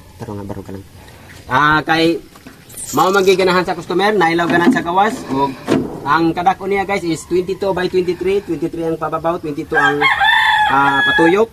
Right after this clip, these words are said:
So, gipapabili na nato si Sir og lawganan. Ah, tangtang-tangtang lang para mas dali siya tangtangon, inagka, ah, kabuntag, pwede ra may ibutang sa babaw.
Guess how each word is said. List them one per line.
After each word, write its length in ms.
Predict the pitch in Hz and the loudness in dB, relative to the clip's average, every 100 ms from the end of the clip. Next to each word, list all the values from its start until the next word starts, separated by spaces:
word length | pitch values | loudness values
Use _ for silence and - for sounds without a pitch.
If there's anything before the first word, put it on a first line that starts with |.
| - | -8
So, 440 | 143 143 147 143 139 | -6 -4 -2 -4 -2
gipapabili 400 | 131 147 147 170 | 0 0 0 0
na 200 | 180 175 | 0 0
nato 120 | 175 | -2
si 160 | - | -6
Sir 80 | 180 | -6
og 80 | 170 | -2
lawganan. 480 | 175 175 180 196 208 151 - - | -2 2 2 2 0 -6 -6 0
Ah, 400 | 139 143 147 143 - - - | 4 4 4 2 -4 -14 -10
tangtang-tangtang 560 | 143 139 175 175 175 175 | -6 -2 -2 -2 -4 -2
lang 240 | 175 185 | 0 2
para 400 | 160 151 151 147 | 2 4 4 4
mas 480 | 147 147 - - - - - - - - | 4 0 -2 -16 -20 -20 -20 -20 -20 -4
dali 240 | 156 185 | 0 0
siya 80 | 180 | -2
tangtangon, 480 | 180 175 180 196 208 | -4 -2 -2 0 0
inagka, 720 | 165 160 143 156 156 156 156 - - - - - - | 2 0 2 2 2 2 -2 -4 -20 -20 -20 -20 -12
ah, 480 | 127 135 139 139 139 | -2 2 4 2 0
kabuntag, 480 | 135 139 170 156 156 | -4 -2 0 -2 0
pwede 240 | 156 160 | 2 4
ra 80 | 160 | 4
may 80 | 165 | 4
ibutang 240 | 156 165 | 2 -2
sa 80 | 160 | -2
babaw. 320 | 160 160 185 | 0 2 2